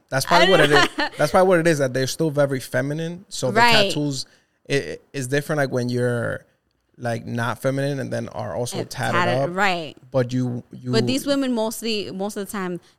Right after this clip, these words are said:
Speaker 2: their, their makeup is, like, on point, their
Speaker 1: Yeah.
Speaker 2: hair is really nice, and, and it kinda goes with
Speaker 1: Yeah.
Speaker 2: their style.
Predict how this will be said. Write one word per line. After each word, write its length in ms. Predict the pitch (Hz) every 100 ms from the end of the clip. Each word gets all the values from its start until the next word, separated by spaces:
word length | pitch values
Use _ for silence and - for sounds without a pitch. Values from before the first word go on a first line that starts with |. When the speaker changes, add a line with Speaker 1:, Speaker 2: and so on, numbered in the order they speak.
| _
Speaker 2:
their, 280 | 170 175 160
their 100 | 160
makeup 440 | 165 240 - 226
is, 140 | 240
like, 200 | 220 226
on 160 | 220 214
point, 440 | - 233 214 214
their 140 | 185 175
Speaker 1:
Yeah. 60 | 175
Speaker 2:
hair 300 | 214 220 214
is 100 | 214
really 220 | 202 202
nice, 380 | 196 196 202 202
and, 260 | 175 170
and 100 | 175
it 100 | 180
kinda 220 | 214 190 165 143
goes 300 | - 190 220
with 80 | 180
Speaker 1:
Yeah. 40 | 170
Speaker 2:
their 100 | 160
style. 320 | 165 151